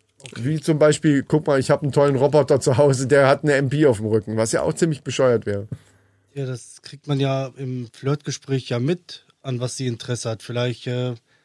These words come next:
Speaker 1: habt ihr einen gemeinsamen Schauspieler, den ihr so toll findet, könnt ihr sagen, „Wir machen zusammen jetzt einen Netflix-Abend und setzen uns auf dem Sofa und chillen ein bisschen.“ Deswegen
Speaker 2: Ah.
Speaker 1: kommt das ja auch von Netflix und chillen.
Speaker 2: Ja, ja, ja, ja.
Speaker 1: Das wäre doch mal ein Beispiel. Oder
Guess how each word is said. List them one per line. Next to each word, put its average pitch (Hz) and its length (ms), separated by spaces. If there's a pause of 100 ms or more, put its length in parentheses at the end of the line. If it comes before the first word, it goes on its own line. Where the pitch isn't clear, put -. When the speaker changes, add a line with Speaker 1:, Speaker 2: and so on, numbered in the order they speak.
Speaker 1:
habt 127 240
ihr 135 60
einen 127 100
gemeinsamen 127 720
Schauspieler, 160 600
den 147 180
ihr 151 80
so 135 100
toll 151 240
findet, 143 340
könnt 135 180
ihr 139 100
sagen, 139 320 (420)
„Wir 131 80
machen 135 260
zusammen 139 360
jetzt 131 200
einen 131 100
Netflix-Abend 165 880 (960)
und 127 240
setzen 135 260
uns 139 140
auf 127 100
dem 135 120
Sofa 147 320
und 139 220
chillen 175 280
ein 170 40
bisschen.“ 196 400 (680)
Deswegen 139 300
Speaker 2:
Ah. - 20
Speaker 1:
kommt 147 200
das 175 120
ja 180 80
auch 170 140
von 170 100
Netflix 160 480
und 170 100
chillen. 208 320 (120)
Speaker 2:
Ja, 123 340
ja, 131 220
ja, 143 300 (120)
ja. 127 160
Speaker 1:
Das 160 180
wäre 175 120
doch 170 80
mal 165 140
ein 156 100
Beispiel. 151 480
Oder 123 320